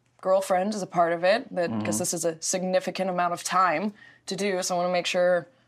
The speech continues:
Speaker 1: you know, if I'm taking free time away from us, that you're a part of it." So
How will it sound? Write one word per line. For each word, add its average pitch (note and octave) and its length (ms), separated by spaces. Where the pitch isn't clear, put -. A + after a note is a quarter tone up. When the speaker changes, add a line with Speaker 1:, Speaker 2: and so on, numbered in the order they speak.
Speaker 1:
you G#3 140
know, F#3 200
if G3+ 100
I'm F3+ 140
taking E3+ 420
free F#3+ 280
time E3+ 240
away E3+ 200
from F#3 160
us, G3+ 140
that E3+ 80
you're E3 120
a E3 40
part F#3 200
of F#3+ 80
it." E3 200
So B3 400